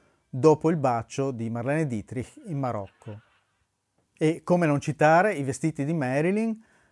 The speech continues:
audacissimi per il cinema americano di quegli anni, che prenderanno il premio Oscar. È un film che anticipa la liberazione sessuale degli anni sessanta e che soprattutto diventa uno dei film chiave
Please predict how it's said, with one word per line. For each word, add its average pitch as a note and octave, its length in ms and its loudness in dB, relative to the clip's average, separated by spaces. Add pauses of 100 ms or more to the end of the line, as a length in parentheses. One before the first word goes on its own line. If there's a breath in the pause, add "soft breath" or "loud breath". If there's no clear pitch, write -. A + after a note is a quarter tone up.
(140)
audacissimi D3 960 0
per B2+ 180 -6
il B2 100 -4
cinema E3 260 -2
americano B2+ 480 0
di B2 120 -2
quegli F3+ 260 0
anni, F3 360 -2
che D3+ 140 0
prenderanno D3 680 0
il D3+ 140 -6
premio B2+ 300 -2
Oscar. A2 480 -12 (1160)
È F#3 140 4
un F3+ 100 4
film A3+ 220 2
che F#3 100 -2
anticipa C3+ 920 -2
la C3+ 180 -6
liberazione C3+ 560 -4
sessuale D3+ 460 2
degli B2 180 -2
anni C3 140 -4
sessanta D#3 1080 -4
e D#3 140 -8
che F3 140 -2
soprattutto E3+ 840 -4
diventa D#3 640 0
uno F#3 240 -2
dei B2 140 0
film G3 240 -4
chiave A#2+ 580 -4